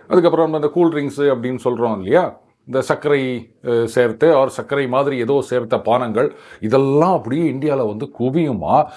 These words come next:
இதெல்லாம் சாப்பிட்டுட்டு நம்ம ஜனங்களுடைய உடல்நிலை பாதிக்கப்படுமா? ஓ, அப்போ இன்னி வரைக்கும் இந்தியால பிஸ்கட், சாக்லேட் அப்படின்றது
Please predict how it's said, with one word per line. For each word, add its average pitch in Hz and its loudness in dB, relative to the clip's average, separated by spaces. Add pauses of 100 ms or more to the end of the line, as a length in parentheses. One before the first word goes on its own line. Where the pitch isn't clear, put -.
(140)
இதெல்லாம் 180 4 (100)
சாப்பிட்டுட்டு 156 -2
நம்ம 147 -2
ஜனங்களுடைய 127 -2
உடல்நிலை 147 0
பாதிக்கப்படுமா? 151 -4 (1000)
ஓ, 101 0 (300)
அப்போ - 0
இன்னி 143 2
வரைக்கும் 143 0
இந்தியால 143 0
பிஸ்கட், 139 -2
சாக்லேட் 127 0
அப்படின்றது 127 0